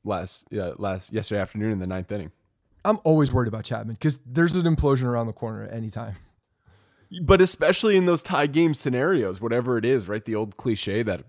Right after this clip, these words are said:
Speaker 1: that closer at home in a tie game for some reason doesn't look like the same thing as when it's closer with a one-run lead.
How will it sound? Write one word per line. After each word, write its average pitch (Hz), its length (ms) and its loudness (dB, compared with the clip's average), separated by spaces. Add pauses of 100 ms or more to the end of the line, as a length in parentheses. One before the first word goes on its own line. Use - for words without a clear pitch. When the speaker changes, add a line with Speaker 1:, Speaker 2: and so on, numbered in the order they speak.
Speaker 1:
that - 320 -8
closer 117 480 0
at 107 100 2
home 120 260 0
in 110 80 0
a 104 40 -2
tie 107 260 0
game 110 340 0
for 113 140 -8
some 104 240 -2
reason 113 280 0
doesn't 101 280 -2
look 104 200 -6
like 110 180 -4
the 107 80 -8
same 107 260 -2
thing 131 240 0
as 107 100 -2
when 98 140 -4
it's 95 100 -10
closer 107 360 -2
with 104 160 -2
a - 20 -6
one-run 110 460 0
lead. 135 240 -8